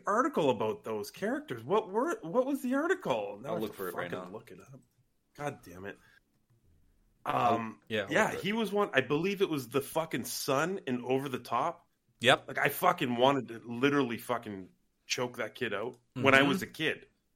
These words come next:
Speaker 1: let
Speaker 2: Yes.
Speaker 1: alone watching it as an adult. Um, obviously, like, Percy Wetmore, I believe, was another one that just fucking, like, these characters that I just couldn't stand. I started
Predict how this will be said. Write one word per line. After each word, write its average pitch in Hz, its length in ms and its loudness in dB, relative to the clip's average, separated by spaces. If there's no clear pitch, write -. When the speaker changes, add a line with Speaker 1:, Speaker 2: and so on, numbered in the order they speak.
Speaker 1:
let 117 100 8
Speaker 2:
Yes. 127 140 12
Speaker 1:
alone 113 180 2
watching 117 320 0
it 104 80 0
as 90 140 -6
an 90 80 -10
adult. 90 360 -2
Um, 87 400 -14
obviously, 123 440 -4
like, 95 240 -8
Percy 117 260 -2
Wetmore, 110 760 -4
I 113 60 -8
believe, 107 360 -6
was 95 120 -10
another 110 280 -4
one 110 420 -4
that 95 140 -10
just - 220 -18
fucking, 90 400 -14
like, 104 160 -12
these 123 180 -6
characters 139 460 -4
that 101 100 -4
I 98 60 -6
just - 280 -16
couldn't 117 240 -10
stand. 147 340 -6
I 120 100 -4
started 175 520 0